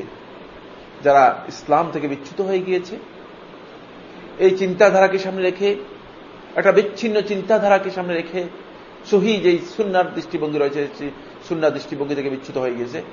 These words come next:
তারা শেষ পর্যন্ত মুসলমানদেরকে সত্যিকারভাবে ফেরকাবন্দিতে লিপ্ত করার জন্য তারা এমন একটি সুযোগ নেয় যে এই আশুরা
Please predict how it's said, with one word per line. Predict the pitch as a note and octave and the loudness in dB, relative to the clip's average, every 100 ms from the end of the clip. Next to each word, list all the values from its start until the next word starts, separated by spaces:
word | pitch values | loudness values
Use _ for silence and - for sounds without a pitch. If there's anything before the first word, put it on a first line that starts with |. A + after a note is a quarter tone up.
| - - | -18 -8
তারা | - F#3 | 2 4
শেষ | F3 D#3+ | 4 -2
পর্যন্ত | - D3 - B2 A#2+ F3+ | -4 -4 -4 -6 -4 -6
মুসলমানদেরকে | C3+ C3 B2 F#3+ D3+ - C#3 G2+ - - - - - - - - | -6 -10 -4 -4 -4 -6 -6 -6 -8 -18 -20 -20 -20 -20 -20 -10
সত্যিকারভাবে | - - E3 - F3+ D#3+ C3 A#2+ A2+ - - - - - - - - - | -8 -6 -6 -2 0 0 0 -2 -4 -8 -16 -20 -20 -20 -20 -20 -20 -12
ফেরকাবন্দিতে | - D#3 D3+ C#3+ F#3+ E3 D3 | -6 -2 2 2 2 -2 -4
লিপ্ত | C3+ - | -6 -4
করার | C3 C3+ B2 | -2 0 0
জন্য | A#2 A#2 E3 - - - - - - | -2 -6 -8 -10 -18 -20 -20 -20 -8
তারা | - C3 A#2+ A2 - - - - | 0 2 2 0 -8 -18 -12 -6
এমন | D3 D3+ | -4 -2
একটি | D3 - C3+ | -4 -4 -8
সুযোগ | - E3 D#3 C3 | -8 -6 -4 0
নেয় | D3 D#3 | 0 0
যে | G#3 - - - - - | -2 -4 -10 -20 -12 -2
এই | E3+ - - | -2 -2 -6
আশুরা | E3 A#3+ | -6 -4